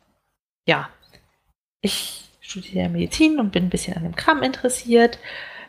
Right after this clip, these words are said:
auch an Dermatologie. Und so kam es dazu, dass ich einen Laserschutzkurs gemacht habe. Nö, nö,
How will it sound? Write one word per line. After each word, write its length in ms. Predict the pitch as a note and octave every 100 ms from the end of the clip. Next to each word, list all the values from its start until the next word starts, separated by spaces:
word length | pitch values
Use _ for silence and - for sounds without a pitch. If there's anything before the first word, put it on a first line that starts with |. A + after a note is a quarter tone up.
| _ _
auch 220 | G3 F#3+ -
an 100 | -
Dermatologie. 920 | E3 D#3+ - G3+ A#3 E4+ E4 E4 D#4+
Und 320 | - A#3+ A#3
so 100 | A3
kam 280 | - A3 A3+
es 100 | A3
dazu, 440 | G3+ G3 G3 G3+
dass 200 | F#3 F3+
ich 160 | F#3 -
einen 80 | A#3+
Laserschutzkurs 760 | A#3+ G#3+ - - - G3+ -
gemacht 340 | F#3+ F#3 -
habe. 240 | G3 F#3+ F3+
Nö, 60 |
nö, 160 | E3 E3+